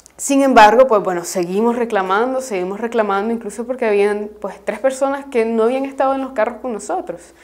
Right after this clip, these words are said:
y que fueron acusados de la misma manera y que habían llegado igual a dejar agua. Eh, y los posicionaron en los carros con nosotros.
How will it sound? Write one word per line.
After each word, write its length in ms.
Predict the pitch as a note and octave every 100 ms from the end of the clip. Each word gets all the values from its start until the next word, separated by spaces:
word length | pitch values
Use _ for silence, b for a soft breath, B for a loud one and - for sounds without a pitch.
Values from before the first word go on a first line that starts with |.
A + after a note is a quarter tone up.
| B
y 80 | G#3
que 100 | A3+
fueron 260 | A#3 A3+ B3
acusados 420 | C4 B3 - A#3+
de 60 | A#3
la 80 |
misma 200 | G3 A3 B3+
manera 300 | A#3 A3 A#3
y 40 |
que 80 | G#3
habían 220 | F3+ F#3+
llegado 280 | G#3 G#3 A3+
igual 240 | A3 A#3
a 80 | G#3+
dejar 220 | F3+ F#3+
agua. 340 | A3 C#4 E3 - B B B B B B
Eh, 200 | G3+ F#3+
y 40 | B3
los 120 | E4+
posicionaron 600 | D#4+ D#4 D#4 C#4+ G#3 A#3
en 60 | C4
los 100 | B3+
carros 280 | G3 F3 -
con 140 | C4+
nosotros. 460 | B3 - G#3 -